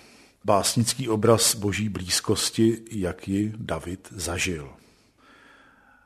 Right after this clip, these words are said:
Anděl je posel, doslova. Je to z řeckého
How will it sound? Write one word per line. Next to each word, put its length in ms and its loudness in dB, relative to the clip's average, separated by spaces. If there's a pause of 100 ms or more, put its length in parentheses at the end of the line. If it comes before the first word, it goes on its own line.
(120)
Anděl 420 6
je 160 8 (640)
posel, 720 2 (120)
doslova. 540 -4 (220)
Je 120 -8
to 180 -4
z 60 -4
řeckého 520 -6